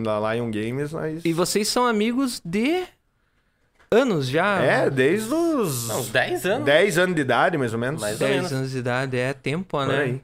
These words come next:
Speaker 3: É,
Speaker 2: E
Speaker 3: uma
Speaker 2: você
Speaker 1: Não, não sei ao certo, né? Mas era quando nós fazia karatê, quando era criancinha.
Speaker 2: Ó, a gente
Speaker 3: Faz
Speaker 2: nem
Speaker 3: uns
Speaker 2: começou com,
Speaker 3: vinte anos.
Speaker 2: com os assuntos que o pessoal tá tudo bem louco aqui. A gente tem que mandar um abraço aqui pro Lucas, né? A, a nossa amiga Kali, que não está presente hoje aqui,
Speaker 1: Sim.
Speaker 2: né?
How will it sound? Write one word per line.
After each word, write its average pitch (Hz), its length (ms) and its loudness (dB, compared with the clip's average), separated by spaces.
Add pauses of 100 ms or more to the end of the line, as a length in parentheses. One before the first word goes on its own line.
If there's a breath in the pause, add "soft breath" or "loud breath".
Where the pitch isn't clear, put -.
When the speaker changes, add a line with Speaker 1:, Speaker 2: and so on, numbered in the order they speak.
(140)
Speaker 3:
É, 95 80 -4
Speaker 2:
E 92 40 -2
Speaker 3:
uma 90 100 -4
Speaker 2:
você 113 260 -2
Speaker 1:
Não, 151 220 0
não 202 180 2
sei 208 260 4
ao 214 140 6
certo, 190 500 2
né? 160 180 0
Mas 151 260 -2
era 151 300 2
quando 226 180 0
nós 233 120 2
fazia 233 180 2
karatê, 262 460 2
quando 127 160 -2
era 123 80 0
criancinha. 131 480 -6 (200)
Speaker 2:
Ó, 139 100 0
a 143 60 2
gente 156 240 -4
Speaker 3:
Faz 320 160 0
Speaker 2:
nem 349 80 0
Speaker 3:
uns 294 40 0
Speaker 2:
começou 269 280 2
com, 302 60 0
Speaker 3:
vinte 180 120 4
anos. 170 140 0
Speaker 2:
com 208 160 0
os 196 140 0
assuntos 208 400 -2
que 254 80 0
o 247 200 2
pessoal 233 300 0
tá 233 140 -4
tudo 240 200 -6
bem 269 140 -2
louco 160 300 0
aqui. 147 100 -4
A 165 60 4
gente 135 220 2
tem - 200 0
que 185 100 0
mandar 180 240 4
um 185 40 6
abraço 185 280 2
aqui 202 160 0
pro 196 220 2
Lucas, 190 540 2
né? 175 180 2
A, 151 800 2
a 139 40 0
nossa 143 260 0
amiga 160 240 2
Kali, 175 440 2
que - 160 -4
não 135 180 0
está - 220 -2
presente 143 420 -2
hoje 143 240 2
aqui, - 220 -2
Speaker 1:
Sim. 285 60 0
Speaker 2:
né? 165 240 0